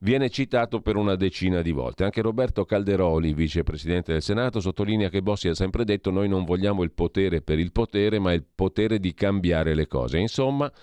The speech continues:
commenta Paola Sacchi su Start Magazine, è una Lega che si sottrae a una narrazione secondo cui ormai nel centrodestra la sua sorte sarebbe quella di alleato minore di Fratelli d'Italia.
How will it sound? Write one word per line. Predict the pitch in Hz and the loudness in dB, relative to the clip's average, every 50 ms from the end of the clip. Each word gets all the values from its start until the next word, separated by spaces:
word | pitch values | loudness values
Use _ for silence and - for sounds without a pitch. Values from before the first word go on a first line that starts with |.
| - - - - - - _ _ | -20 -20 -20 -20 -20 -20 _ _
commenta | _ - 143 123 110 107 95 - 87 | _ 0 2 2 2 2 0 -2 0
Paola | 73 101 101 107 123 139 | 2 2 2 2 2 0
Sacchi | - - 107 101 104 - - 107 107 101 95 92 | 0 0 0 0 0 -2 -4 -2 0 0 0 0
su | - - 92 | 0 -2 -2
Start | 85 - - 98 95 90 - | -2 0 0 0 0 0 -2
Magazine, | 101 107 110 98 90 87 98 98 90 110 120 131 127 - | -2 0 0 0 0 0 0 0 2 0 0 0 -2 -2
è | - 101 | 0 0
una | 104 110 110 104 101 | 0 2 2 0 2
Lega | 101 101 98 90 85 87 98 104 | 2 2 2 2 0 0 -2 -2
che | - 101 92 | -2 -2 -4
si | - - 101 | -2 -2 -2
sottrae | 95 - - 120 123 - - 104 90 90 80 76 80 80 80 80 - _ | -2 0 0 -2 -2 0 -2 0 0 0 0 0 0 0 -2 -4 -6 _
a | - 82 80 | -4 -2 0
una | 80 80 80 80 80 | 0 2 0 0 0
narrazione | 80 82 82 85 82 85 90 90 - - - 113 120 123 131 135 131 | 0 0 0 0 2 0 0 -2 -2 -2 -2 0 0 0 0 -2 -2
secondo | 117 - 92 - 95 95 98 95 | -4 -4 -4 -2 -2 -2 -2 0
cui | 87 117 123 117 | 0 0 2 2
ormai | 104 98 98 101 98 98 98 98 101 - - _ _ _ _ _ _ _ | 2 0 0 0 0 2 2 0 0 -2 -6 _ _ _ _ _ _ _
nel | _ - 120 | _ -2 -2
centrodestra | - - 117 120 139 139 139 120 104 104 107 - - 104 98 | 0 0 -2 0 0 0 2 2 2 2 0 0 0 2 2
la | 95 92 | 2 2
sua | 87 - 110 110 | 0 0 -2 -2
sorte | - - 95 95 98 98 - 98 | 0 0 0 0 0 0 -2 -2
sarebbe | 85 - 87 85 92 90 90 87 | 0 0 0 2 2 2 0 0
quella | - 85 90 90 90 | 0 0 2 2 0
di | 82 82 87 | 0 2 2
alleato | 85 87 82 82 73 71 76 78 - 85 | 2 2 2 2 2 0 0 0 0 -2
minore | 80 80 80 80 80 76 76 78 76 78 80 | 0 0 0 0 0 2 2 2 2 0 0
di | 76 78 | -2 -2
Fratelli | 76 - 73 76 - - 80 78 78 78 76 | -2 -2 -2 -2 -2 0 -2 0 0 0 -2
d'Italia. | 73 80 73 - 98 92 92 92 95 95 95 95 95 | -2 -4 -2 0 0 0 0 0 0 0 0 0 -2